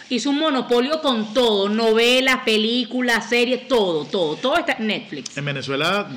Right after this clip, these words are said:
Speaker 2: bueno, ya, ya quebraron hace mucho tiempo Supercable, Intercable,
Speaker 1: Sí,
Speaker 2: este,
Speaker 1: sí.
Speaker 2: ¿qué otra, qué otra cosa había en Venezuela? Eh,
Speaker 1: Si escuchan ruidos porque de verdad estamos en el taller de J J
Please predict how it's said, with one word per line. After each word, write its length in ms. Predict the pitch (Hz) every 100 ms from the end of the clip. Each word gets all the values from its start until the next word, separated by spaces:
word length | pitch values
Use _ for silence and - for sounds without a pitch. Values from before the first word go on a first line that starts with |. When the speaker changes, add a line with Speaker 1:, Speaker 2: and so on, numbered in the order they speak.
| 117
Speaker 2:
bueno, 180 | 117 101
ya, 160 | 101 107 117
ya 160 | 117
quebraron 380 | 113 131 135 147
hace 140 | 143 143
mucho 200 | 139 143
tiempo 540 | 139 127 143 135 113 -
Supercable, 640 | 123 110 - 117 127 131
Intercable, 800 | 117 110 104 110 117 123 120 117
Speaker 1:
Sí, 600 | 110 127 131 165 202 180
Speaker 2:
este, 600 | 117 127 - 110 110 107
Speaker 1:
sí. 240 | 101 139 135
Speaker 2:
¿qué 120 | 120
otra, 200 | 123 143
qué 100 | 139
otra 180 | 131 147
cosa 200 | 156 156
había 160 | 156
en 80 | 151
Venezuela? 500 | 135 117 143 143 143
Eh, 560 | 120 113 107 101 95 92 -
Speaker 1:
Si 140 | 254
escuchan 440 | 254 262 254 302
ruidos 280 | 311 320 349 339
porque 220 | 294 294
de 80 | 247
verdad 180 | 220 220
estamos 280 | 269 269 311
en 60 | 277
el 120 | 220
taller 540 | 196 185 220 254 311
de 180 | 240 214
J 380 | 214 214 208 190
J 420 | - 254 262